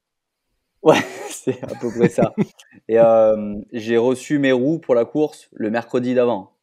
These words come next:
Speaker 1: Elles sont
Speaker 2: Ouais.
Speaker 1: dézinguées. Clairement.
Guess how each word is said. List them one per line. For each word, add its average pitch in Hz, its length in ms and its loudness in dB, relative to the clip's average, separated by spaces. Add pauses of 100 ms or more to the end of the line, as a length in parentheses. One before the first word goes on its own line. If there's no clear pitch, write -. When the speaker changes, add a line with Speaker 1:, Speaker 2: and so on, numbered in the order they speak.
(840)
Speaker 1:
Elles 113 160 -2
sont 113 240 -6
Speaker 2:
Ouais. 117 100 0
Speaker 1:
dézinguées. 107 420 -2 (1200)
Clairement. 101 420 -4